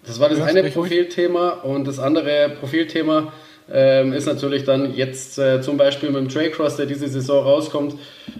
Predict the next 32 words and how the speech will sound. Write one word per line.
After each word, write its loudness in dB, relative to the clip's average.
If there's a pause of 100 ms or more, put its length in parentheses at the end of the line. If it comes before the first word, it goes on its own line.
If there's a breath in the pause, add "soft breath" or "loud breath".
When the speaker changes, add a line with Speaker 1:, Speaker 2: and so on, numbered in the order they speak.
(100)
Speaker 1:
ähm, 2
wo 0
man 4
dann 2
halt 0
natürlich -2
auch 2
geschaut 2
hat, 2
okay, -4
w-, -16 (260)
was, 0
ähm, 2 (280)
für -4
einen 2
spezifischen -4
Anwendungsbereich, 0
Bike 0
Adventure, 0 (440 loud breath)
äh, 0
Trails 0
bauen, 2
ähm, -6 (640)
Bike 0
und -2
Hike, 2 (200)
wie -6
es -2
auch -4
immer 4
genannt -2
wird, -2